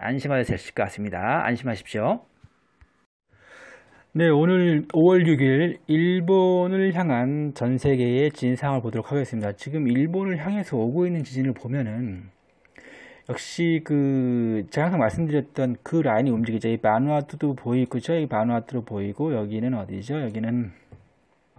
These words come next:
아, 여기는 윌리스푸트나, 여기 같은 경우는 이제 그 프랑스령이죠. 해외 자치령이고, 여기는 저기, 이 필립-,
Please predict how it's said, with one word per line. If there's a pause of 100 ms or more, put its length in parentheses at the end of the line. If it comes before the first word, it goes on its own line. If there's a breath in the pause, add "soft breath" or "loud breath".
(360)
아,
여기는
윌리스푸트나,
여기
같은
경우는
이제
그
프랑스령이죠.
해외
자치령이고, (920 loud breath)
여기는
저기,
이
필립-,